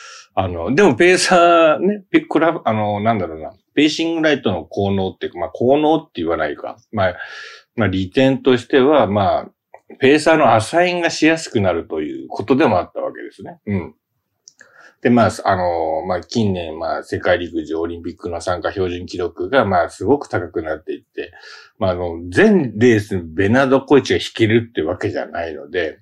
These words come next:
うん。あの、まあ、負担も大きいわけですね。まあ、自分のレースもありますし、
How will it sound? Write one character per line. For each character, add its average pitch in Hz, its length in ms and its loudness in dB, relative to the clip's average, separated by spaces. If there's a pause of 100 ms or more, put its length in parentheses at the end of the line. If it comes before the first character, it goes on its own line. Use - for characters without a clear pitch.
(140)
う 98 80 -6
ん。 87 280 -6 (420)
あ 92 220 0
の、 82 160 -4 (1600)
ま 123 120 0
あ、 104 40 -4
負 - 180 -12
担 165 220 0
も 143 220 6
大 143 80 2
き 139 160 -4
い 113 40 4
わ 82 140 0
け - 380 -16
で - 100 -18
す - 100 -20
ね。 - 140 -16
ま 110 100 -2
あ、 - 20 -4
自 104 220 0
分 165 280 2
の 156 200 2
レ 151 200 6
ー 131 40 6
ス - 140 -4
も 85 140 -2
あ 82 80 2
り 87 120 -6
ま 76 120 -4
す - 120 -12
し、 - 260 -14